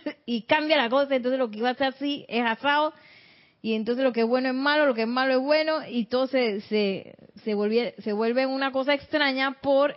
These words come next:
esta razón que nos dice el amado Mahashohan en este capítulo de Boletines Privados de Thomas, Thomas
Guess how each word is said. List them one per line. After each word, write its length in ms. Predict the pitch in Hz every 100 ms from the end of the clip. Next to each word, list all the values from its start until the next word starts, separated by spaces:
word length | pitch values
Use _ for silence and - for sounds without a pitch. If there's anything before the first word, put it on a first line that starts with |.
| -
esta 540 | 226 190 - 208 208
razón 680 | 220 240 269 262 381 392 240
que 140 | 202 196
nos 120 | 196
dice 240 | 202 214
el 60 | 226
amado 400 | 214 220 233 247 - - - -
Mahashohan 960 | 262 269 262 262 262 294 294 269 285 - _ _
en 120 | 214
este 200 | 214 240
capítulo 800 | 269 269 269 277 226 240 233 285 - _ - _
de 680 | - 196 240 240 240 254 269
Boletines 440 | 247 220 208 226 254
Privados 320 | 220 220 233
de 80 | 214
Thomas, 420 | - 214 208 226 - - _ _ _ _ _
Thomas 420 | 302 285 285 285